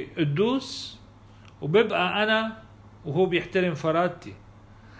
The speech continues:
واتصالي فيه بمستوى الروح القدس هو اللي بيخلصني من غربتي الوجودية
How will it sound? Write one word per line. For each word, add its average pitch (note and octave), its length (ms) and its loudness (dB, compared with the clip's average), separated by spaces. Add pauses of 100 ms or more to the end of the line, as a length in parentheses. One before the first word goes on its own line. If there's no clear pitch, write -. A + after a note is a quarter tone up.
(800)
واتصالي F#3+ 920 2
فيه G#3 340 2
بمستوى F3+ 640 2
الروح G#3+ 380 0
القدس F3 800 -4 (960)
هو C#4 260 6
اللي C#4+ 120 4
بيخلصني F#3 680 2
من E3 180 -2
غربتي G3+ 440 2
الوجودية C#3+ 920 0